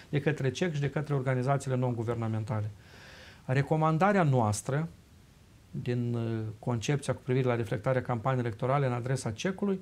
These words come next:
a fost următoarea. Există posturi de televiziune care sunt non-generaliste și ați menționat pe bună dreptate, ați exemplificat foarte bine. Gurinel, care este un post eminamente destinat copiilor, Agro T V,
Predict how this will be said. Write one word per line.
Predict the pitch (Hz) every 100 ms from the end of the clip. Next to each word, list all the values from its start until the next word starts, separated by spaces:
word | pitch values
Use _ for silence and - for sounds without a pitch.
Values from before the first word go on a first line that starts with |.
| - - -
a | -
fost | 147 - 180 -
următoarea. | 165 143 139 135 117 107 107 - -
Există | 143 147 190 -
posturi | - 165 - 147
de |
televiziune | 139 139 127 165
care | 147 139
sunt | 131 165 147 135
non-generaliste | 143 151 120 120 117 113 107 107 101 - 147 - - -
și | - 143
ați | 135
menționat | 135 123 131 135 131
pe |
bună | 127 123 117
dreptate, | 117 107 151 165 156
ați | 143
exemplificat | 131 123 120 123 123 143 -
foarte | 127 107 127
bine. | 113 113
Gurinel, | 127 160 127 139 147 - - - - - -
care | 139 127
este | 123 127
un |
post | 123 143 131
eminamente | 151 139 123 120 123 113
destinat | 117 107 123 117
copiilor, | - 117 160 165 139 - - - -
Agro | 208 185 127
T | 117
V, | 123 117